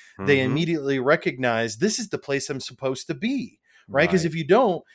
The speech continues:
Speaker 1: you can spend all the money in the world you want sending traffic to your website, but you're eff-, you're effectively flushing it down the toilet.
Speaker 2: You are. And,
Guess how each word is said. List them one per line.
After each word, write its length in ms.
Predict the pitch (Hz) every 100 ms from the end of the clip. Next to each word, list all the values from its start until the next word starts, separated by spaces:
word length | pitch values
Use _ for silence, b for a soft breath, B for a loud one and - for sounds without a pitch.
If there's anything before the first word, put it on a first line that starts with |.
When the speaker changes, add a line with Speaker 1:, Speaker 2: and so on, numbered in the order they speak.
| b -
Speaker 1:
you 120 | 190
can 80 | 147
spend 300 | - 180 160
all 600 | 202 220 208 190 185 165
the 100 | 156
money 320 | 156 160 151
in 100 | 143
the 100 | 135
world 360 | 135 147 143 123
you 140 | 123
want 300 | 135 202 -
sending 300 | - 131 120
traffic 380 | - 135 127 -
to 80 | 123
your 160 | 117
website, 440 | 113 190 185 120 110
but 140 | 110
you're 160 | 131 120
eff-, 180 | - _
you're 180 | 131 131
effectively 560 | - 196 175 117 113 104 _ _ -
flushing 360 | 135 127 120
it 80 | 107
down 180 | 110 101
the 60 |
toilet. 360 | - 104 82 76 _ _ _ b b
Speaker 2:
You 180 | 156 220
are. 280 | 226 117 -
And, 320 | 151 156